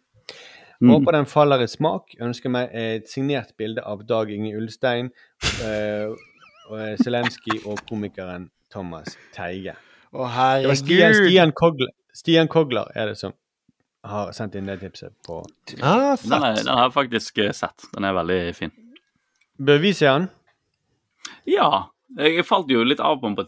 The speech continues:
Speaker 1: tidspunkt, men jeg husker, kan godt hende det var for jeg, eh, jeg kan vet, kanskje livet bare var rart på den tiden, og jeg ikke trengte å se deprimerte folk på T V. Men, eh, det, jeg husker at det var, det er han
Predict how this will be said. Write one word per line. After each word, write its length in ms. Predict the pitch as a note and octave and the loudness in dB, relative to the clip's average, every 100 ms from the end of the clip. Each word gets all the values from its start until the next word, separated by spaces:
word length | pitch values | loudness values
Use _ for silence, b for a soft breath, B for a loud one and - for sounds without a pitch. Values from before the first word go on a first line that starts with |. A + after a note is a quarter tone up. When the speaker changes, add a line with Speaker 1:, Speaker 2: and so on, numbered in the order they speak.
| G2+ | -8
Speaker 1:
tidspunkt, 220 | - A2 | -8 -6
men 100 | A#2 | -4
jeg 60 | A#2+ B2 | -4 -6
husker, 140 | - | -4
kan 140 | D3 C3+ | 0 0
godt 140 | C#3+ | 2
hende 280 | A2 A2 B2+ | 2 2 2
det 80 | A#2+ | 4
var 260 | A2+ G#2+ G2+ | 4 4 2
for 160 | - | -2
jeg, 220 | G#2 F#2+ F#2 | -2 -2 -4
eh, 240 | F#2+ F#2 F2+ B B B B B - | -4 -6 -12 B B B B B -8
jeg 340 | B2+ - G2 | -4 -4 -6
kan 180 | - A2+ | -2 2
vet, 180 | D3+ D3 | 4 2
kanskje 260 | D3+ D3 D#3+ | 0 2 4
livet 240 | D#3+ C#3+ | 4 4
bare 180 | C#3 C#3+ | 4 6
var 320 | C#3+ C3+ C3 | 6 8 6
rart 280 | B2+ B2 - | 6 4 2
på 60 | B2+ | 0
den 120 | B2 | 2
tiden, 300 | A2 B2 A2+ B2+ | 2 0 0 -2
og 80 | A#2 | 0
jeg 100 | A2+ | 0
ikke 140 | A#2+ | -2
trengte 300 | - A2+ A2 A#2+ | -4 -4 -2 -2
å 40 | |
se 460 | - A2+ G#2+ G#2 G2 | 2 2 4 0 0
deprimerte 460 | G#2 A2 G#2+ G#2 | -2 0 0 -2
folk 180 | G2 G2 | -4 -4
på 80 | - | -2
T 60 | G#2+ | 0
V. 260 | G2+ G2 - b b b E3 | 2 0 -4 b b b -6
Men, 400 | A#2+ B2 B2+ B2+ | 2 4 4 4
eh, 600 | B2 B2 A#2+ A#2+ A#2 A#2+ B2 - | 4 2 2 2 2 0 0 -2
det, 80 | B2+ | 2
jeg 80 | C#3 D3+ | 4 4
husker 160 | - | 4
at 60 | F3+ | 0
det 80 | A#2+ | 4
var, 160 | C3+ | 2
det 80 | C3 | 4
er 60 | C3+ | 2
han 100 | D3 | 0